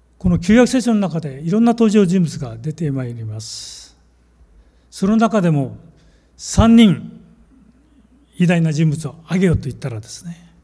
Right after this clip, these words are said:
多分皆様はアブラハム、モーセ、そして今日登場する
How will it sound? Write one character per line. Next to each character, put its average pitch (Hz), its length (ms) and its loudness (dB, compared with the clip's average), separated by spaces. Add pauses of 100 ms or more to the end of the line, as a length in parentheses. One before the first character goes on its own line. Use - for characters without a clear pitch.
(440)
多 196 120 2
分 160 220 2
皆 151 160 2
様 131 260 -6
は 170 300 -4 (800)
ア 123 160 -6
ブ 160 80 2
ラ 185 100 6
ハ 147 140 0
ム、 101 160 -8 (1040)
モ 151 260 0
ー 190 60 4
セ、 98 240 -6 (540)
そ - 120 -4
し 165 120 -8
て 214 320 -4 (180)
今 175 100 2
日 143 60 -2
登 151 180 -2
場 127 160 -6
す 156 160 -10
る 143 100 -10